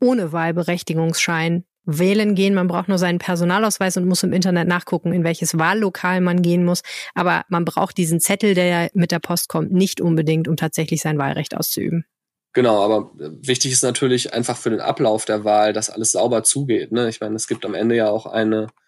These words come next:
Speaker 2: ähm, eine Verordnung für N R W, die halt genau regelt, was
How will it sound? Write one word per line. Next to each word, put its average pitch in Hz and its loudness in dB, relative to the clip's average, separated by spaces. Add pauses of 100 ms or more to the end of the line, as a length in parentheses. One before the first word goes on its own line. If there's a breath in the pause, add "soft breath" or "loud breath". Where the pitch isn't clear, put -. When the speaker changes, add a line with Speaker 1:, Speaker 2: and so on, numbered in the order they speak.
(400)
Speaker 2:
ähm, 107 2 (440)
eine 110 0
Verordnung 123 0
für - -4
N 110 2
R 110 2
W, 117 2
die 117 -2
halt 110 -2
genau 110 0
regelt, 120 0
was - -2